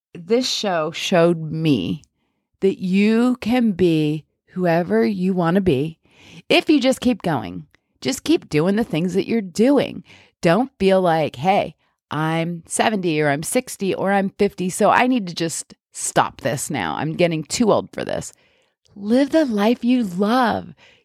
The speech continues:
Keep going. Live it. I'm not gonna give away any more of this show in case you wanna watch it,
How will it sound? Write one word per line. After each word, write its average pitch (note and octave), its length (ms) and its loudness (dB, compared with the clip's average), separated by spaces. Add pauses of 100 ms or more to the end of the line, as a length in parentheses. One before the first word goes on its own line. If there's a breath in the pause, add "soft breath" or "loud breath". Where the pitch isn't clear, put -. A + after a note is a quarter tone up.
(140 soft breath)
Keep D4 400 0
going. A3+ 600 2 (300)
Live A3 400 2
it. F3 320 0 (500 soft breath)
I'm A#3 360 2
not G#3 440 2 (160)
gonna G3+ 200 0
give F3+ 160 -2
away D#3 440 0
any F#3 220 -2
more F3 240 -2
of F3+ 140 -4
this E3 180 -6
show D3 360 -2
in F3 100 -2
case D#3 340 -6
you E3 100 -4
wanna D#3+ 220 -4
watch C#3+ 460 -4
it, G3 260 2